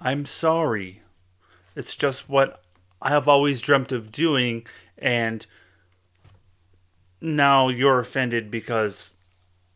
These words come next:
I want to do this and you don't want to grow with me." Or, "I'm sorry,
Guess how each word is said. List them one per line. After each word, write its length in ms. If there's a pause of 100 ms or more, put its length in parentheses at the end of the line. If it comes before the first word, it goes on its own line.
(160)
I 140
want 220
to 40
do 200
this 260
and 160
you 100
don't 160
want 140
to 60
grow 260
with 180
me." 220 (760)
Or, 280
"I'm 220
sorry, 600